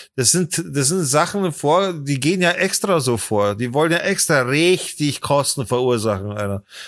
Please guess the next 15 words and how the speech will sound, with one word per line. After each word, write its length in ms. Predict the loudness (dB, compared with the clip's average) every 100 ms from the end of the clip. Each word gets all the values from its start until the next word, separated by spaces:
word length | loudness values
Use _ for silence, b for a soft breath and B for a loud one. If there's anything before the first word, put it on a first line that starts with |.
| B -4
Dass 220 | -2 2
wenn 180 | 2 2
dich 180 | 0
was 180 | 0 0
erwischt 400 | 0 0 0 0
wird, 220 | -2 0
dann, 180 | 0 2
dann 360 | 2 2 -2 -4
trifft 260 | -2 0 0
sich 200 | 0 0
wenigstens 360 | 0 0 0 0
mit 140 | 0
der 80 | 0
Breitseite 600 | 2 2 2 2 2 0
irgendwie 520 | 0 -2 -4 -4